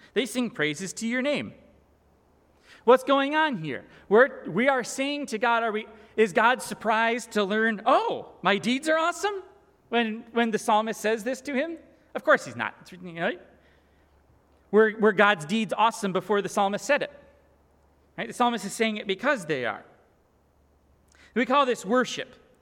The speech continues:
But what's, what's being done? We are joyfully proclaiming that God does great things and that he has great power. We are saying that all the o-,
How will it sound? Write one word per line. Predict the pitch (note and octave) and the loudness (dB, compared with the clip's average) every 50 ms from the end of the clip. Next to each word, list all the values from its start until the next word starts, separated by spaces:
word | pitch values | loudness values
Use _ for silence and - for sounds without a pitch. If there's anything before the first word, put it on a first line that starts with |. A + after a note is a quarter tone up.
| _ _ - - - - | _ _ -20 -20 -6 -4
But | G3+ G#3+ | 2 4
what's, | C4+ C4+ - - - - | 4 2 2 -2 -16 -12
what's | F#3 F3+ A3+ A3+ - - | 2 4 4 4 4 0
being | - C4 C4+ C4+ B3+ B3 A#3 F3+ | -4 -4 -2 -2 -2 -4 -2 -2
done? | G#3+ G3 F3 C3 F#2 - - - - _ _ _ _ _ _ _ _ _ _ _ _ _ _ _ _ _ _ _ _ _ | -2 -2 -2 -4 -10 -14 -20 -20 -20 _ _ _ _ _ _ _ _ _ _ _ _ _ _ _ _ _ _ _ _ _
We | G#3 A3 | 2 2
are | A3 G#3+ | 2 2
joyfully | F3 D3+ E3+ A#3 B3+ D4+ D#4 B3 - C#4 C4+ C4 C4 | 0 2 4 6 6 6 4 0 -4 -4 -4 -4 -4
proclaiming | - - A3 G#3+ - G#3+ B3 B3 A#3 G#3+ G3+ F#3+ | -4 -4 -4 -4 -2 -2 -2 -2 -2 -4 -4 -4
that | F3 F#3+ - | -6 -4 -2
God | F#3+ G3 G3+ G3+ E3 C#3+ | 0 0 0 0 -2 -2
does | F3 F#3+ G#3+ B3+ A#3+ G3 | 2 2 2 2 0 -2
great | E3+ E3 E3+ D#3 - - | -4 -4 -4 -4 -6 -8
things | - B2 A2 A2 C#3 D3 D3+ | -12 -12 -10 -10 -12 -10 -6
and | E3 | -4
that | F#3+ F#3 | -4 -2
he | F3+ E3+ | -2 -2
has | G3 G#3+ A#3 B3 G3 F3+ | -2 -2 -2 -2 -4 -6
great | D3 D#3 E3+ D#3+ D3+ - - | -4 -2 -2 -2 -2 -6 -6
power. | - A3+ A3+ G#3+ F3 C3 G#2 - - - - - _ | -2 0 0 2 0 -2 -4 -8 -12 -20 -20 -10 _
We | F3+ G#3 G#3+ | 0 0 0
are | G#3+ | 0
saying | - - - C4 B3+ B3+ A#3+ A3 | 0 -4 -4 -4 -4 -2 -2 -2
that | A3+ | -2
all | - A3 A#3+ G#3+ | 0 0 0 0
the | G#3+ A3 A3 | -2 -2 0
o-, | A3 A3 A3+ | 0 0 0